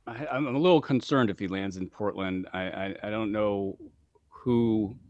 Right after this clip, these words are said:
and what would be sent out. I mean, teams should want a Jared Vanderbilt. So, but he's also a classic undervalued, you know, that stuff happens all the time. So, I,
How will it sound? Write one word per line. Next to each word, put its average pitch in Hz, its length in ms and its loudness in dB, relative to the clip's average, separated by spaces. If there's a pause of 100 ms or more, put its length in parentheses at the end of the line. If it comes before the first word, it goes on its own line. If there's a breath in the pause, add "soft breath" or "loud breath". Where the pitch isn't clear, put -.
(140)
and 92 220 -2
what 107 260 4
would 95 160 -2
be 90 380 -4
sent 95 320 -4
out. 127 280 4 (380)
I 90 40 -8
mean, 90 300 -4 (120)
teams 117 340 2
should 110 200 2
want 139 300 0
a 98 60 -4
Jared 85 380 -4
Vanderbilt. 82 520 -8 (800)
So, 101 420 2 (680)
but 123 360 8 (100)
he's 120 180 2
also 123 320 6
a 101 80 6
classic 101 680 2 (560)
undervalued, 98 1040 2 (680)
you 95 80 -4
know, 85 360 -2 (920)
that 98 200 0
stuff 98 240 -4
happens 92 400 -4
all 85 160 -2
the 85 80 -6
time. 104 420 -2
So, 87 560 -4
I, 87 200 -8